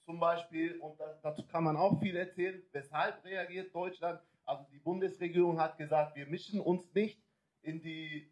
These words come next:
äh, in die Gerichtsbarkeit ein, aber andererseits hat auch Frau Merkel gesagt,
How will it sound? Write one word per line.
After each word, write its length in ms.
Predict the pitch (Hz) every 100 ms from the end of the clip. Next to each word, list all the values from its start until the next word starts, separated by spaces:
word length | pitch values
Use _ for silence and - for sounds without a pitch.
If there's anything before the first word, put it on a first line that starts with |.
| _ _ 135
äh, 600 | 147 147 143 139 135 143
in 140 | 151
die 240 | 143 143
Gerichtsbarkeit 1000 | 147 147 214 - - 190 190 196 196 190
ein, 400 | 165 175 190 196 - _ _ _
aber 280 | 151 156 165
andererseits 840 | 180 196 185 185 180 180 175 170 - 151
hat 200 | 170 151
auch 240 | 160 160
Frau 140 | 165 165
Merkel 460 | 175 202 202 196
gesagt, 640 | 175 156 160 156 190 -